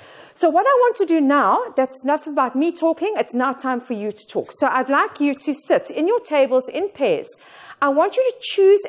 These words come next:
a conversation that you've been working with just for the next few minutes. And I want you to ask each other, and let's see if we can get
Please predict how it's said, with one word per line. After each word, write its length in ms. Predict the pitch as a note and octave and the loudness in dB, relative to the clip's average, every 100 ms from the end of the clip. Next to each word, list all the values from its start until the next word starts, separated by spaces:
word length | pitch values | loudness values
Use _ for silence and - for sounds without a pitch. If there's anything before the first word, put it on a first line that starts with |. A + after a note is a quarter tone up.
| - | 0
a 180 | F4 | 2
conversation 920 | G4 F#4 F#4 E4 D#4 C4+ A3+ - E3+ - _ _ _ | 2 -2 -4 -4 -4 -2 -2 -4 -12 -14 _ _ _
that 180 | A#3+ A#3+ | -2 0
you've 180 | B3+ B3+ | -4 -2
been 200 | C#4+ A#3+ | -2 0
working 320 | A3+ A#3 A3+ | -2 -2 -8
with 180 | D3 - | -8 -4
just 220 | G4 - | -6 -4
for 120 | G#4 | -4
the 100 | F4+ | -2
next 280 | E4 E4 - | -2 -6 -8
few 140 | D4 | -6
minutes. 320 | A#3 D3+ - - - _ _ _ _ - - | -4 -6 -10 -20 -20 _ _ _ _ -12 -2
And 100 | F4 | 0
I 80 | E4+ | 2
want 300 | E4 G#4+ C#5 | 2 -2 -2
you 60 | |
to 100 | C#5 - | -4 -2
ask 280 | D#4+ E4+ - - - F4+ | -2 -4 -12 -20 -14 -6
each 220 | E4 - - | -6 -6 -2
other, 300 | D4+ G3 C#3 | 0 0 0
and 140 | A#3 | 0
let's 200 | C4+ E4 | 0 -2
see 60 | G4+ | 0
if 100 | G4+ | 0
we 80 | G4+ | 0
can 140 | F4+ | -2
get 140 | D#4 | -4